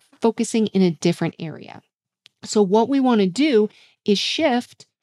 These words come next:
from perfection to excellence. We can strive for excellence.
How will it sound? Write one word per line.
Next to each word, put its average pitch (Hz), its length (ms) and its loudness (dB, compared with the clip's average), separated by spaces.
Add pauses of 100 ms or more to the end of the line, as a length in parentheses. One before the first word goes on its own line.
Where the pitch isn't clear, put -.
(100)
from 269 440 -2
perfection 208 1120 -2 (560)
to 220 440 2 (380)
excellence. - 1080 -6 (680)
We 247 160 4
can 277 260 0
strive 311 640 -4
for - 320 -8
excellence. - 1040 -6